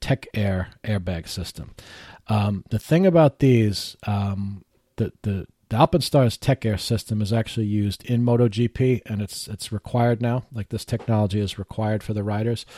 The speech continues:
uh, to protect them in the case of crashes. And if you watch any motorcycle racing Moto G P, you'll know that these guys sometimes have some wicked crashes, and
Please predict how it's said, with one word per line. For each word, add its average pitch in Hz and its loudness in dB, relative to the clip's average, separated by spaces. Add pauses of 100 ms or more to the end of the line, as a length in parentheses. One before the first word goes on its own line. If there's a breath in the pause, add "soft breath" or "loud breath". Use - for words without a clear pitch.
(380 loud breath)
uh, 101 -6
to - -12
protect - -6
them 131 -2 (120)
in 110 -6
the 101 -6
case - -4
of 98 -14
crashes. 127 2
And 107 0
if 104 -6
you 110 0
watch 131 4
any 123 4
motorcycle 123 4
racing 117 4
Moto 110 2
G 104 0
P, 127 4 (320 loud breath)
you'll 117 2
know 117 4
that 110 0
these 110 -4
guys 113 -2
sometimes 113 -2
have 107 -4
some 98 -6
wicked 110 -4
crashes, 101 -2
and 104 -2